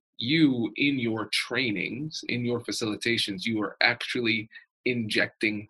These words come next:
time for introspection. And as somebody who does trainings <laughs> regularly, I think that's,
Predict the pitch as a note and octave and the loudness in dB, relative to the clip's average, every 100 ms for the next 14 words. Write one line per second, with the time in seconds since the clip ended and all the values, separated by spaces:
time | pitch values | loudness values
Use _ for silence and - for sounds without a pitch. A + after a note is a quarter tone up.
0 | _ - - A2+ G2+ G2 G2 - _ A#2 | _ -8 -4 -2 0 -2 -6 -16 _ -4
1 | A2+ G#2+ G2+ - A#2 G2+ G#2+ - F#2 - | -2 -2 -4 -4 -6 -2 -4 -2 -2 -2
2 | F#2 F#2 - - - - C3 C3 B2 A#2+ | -6 -8 -12 -12 -4 0 0 0 -2 -2
3 | - - A#2+ - A#2+ A#2+ G#2+ A2+ G2 F#2+ | 2 4 4 0 0 0 0 0 0 0
4 | - A2+ A2+ A#2 A2+ D#3+ C#3+ C#3+ B2+ A2+ | -2 0 0 2 4 6 6 4 2 2
5 | G#2 A#2 - - - C3 B2 B2 B2+ B2 | 2 0 -2 -10 -2 2 2 4 4 4
6 | B2 B2 - | 2 0 -6